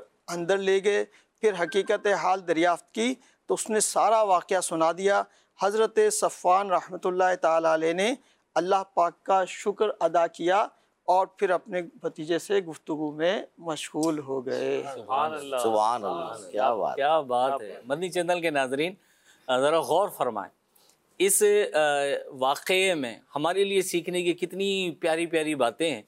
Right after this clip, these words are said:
Speaker 3: بے شک۔
Speaker 2: کہ جب بھی کوئی مشکل پڑ جائے نا، کام اٹک جائے، کام نہ ہو رہا ہو،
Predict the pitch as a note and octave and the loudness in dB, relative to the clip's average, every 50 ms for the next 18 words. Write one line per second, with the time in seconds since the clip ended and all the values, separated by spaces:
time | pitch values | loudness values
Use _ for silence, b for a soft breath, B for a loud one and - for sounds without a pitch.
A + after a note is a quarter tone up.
0 | _ _ F#2+ F#2 - - - - - G3 F3 D3 G3+ G#3+ G3+ A3 B3 G3+ B3 B3 | _ _ -6 -6 -6 -6 -10 -6 -4 -2 0 0 0 0 0 -2 -2 0 0 0
1 | G#3+ F3 F3+ - - - B3 B3 G#3+ F#3 F#3+ E3+ E3+ F3 G#3+ G3 E3+ E3+ F#3+ F3 | 2 0 0 -2 -2 -2 -2 -2 0 0 -2 -2 0 0 0 0 0 -2 -6 -10
2 | B2+ - _ _ _ _ _ _ _ _ _ F3+ G3+ A3+ A#3+ A3+ G#3 - F#3+ F3 | -12 -12 _ _ _ _ _ _ _ _ _ 0 2 2 2 2 0 0 0 -2
3 | D#3+ C#3+ D3 C#3 B2+ B2 - G#3+ A#3 C4 C4+ B3+ B3 A#3 A3+ G#3 F#3+ D#3+ D3+ C3+ | -2 0 0 0 -2 -2 0 0 2 2 2 2 2 2 2 2 2 2 2 2
4 | A#2+ G2+ | 2 0